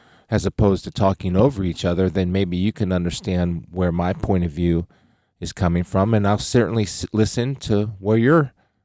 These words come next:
point of view is coming from. So you're, you're citing all these things,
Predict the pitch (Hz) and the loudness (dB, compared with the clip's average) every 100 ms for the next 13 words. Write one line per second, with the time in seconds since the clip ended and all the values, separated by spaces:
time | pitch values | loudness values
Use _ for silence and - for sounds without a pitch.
0 | _ - 98 87 92 78 87 82 82 _ | _ -2 0 2 0 0 -2 -2 -4 _
1 | _ _ 87 - - 87 85 - 87 82 | _ _ -12 -8 -2 0 -2 -4 -6 -6
2 | - 104 104 104 78 98 - 127 156 135 | -2 0 2 0 0 -4 2 4 4 2
3 | 104 82 92 82 87 82 - 90 87 90 | 0 -2 -2 0 -2 -4 -4 -2 0 -2
4 | 87 | -6